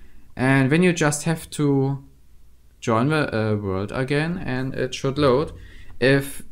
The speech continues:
there is no, um, chat message, then just do reload and this should, uh, show up.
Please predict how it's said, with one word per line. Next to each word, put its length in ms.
there 200
is 260
no, 440
um, 580
chat 340
message, 680
then 360
just 440
do 300
reload 800
and 380
this 200
should, 440
uh, 180
show 320
up. 340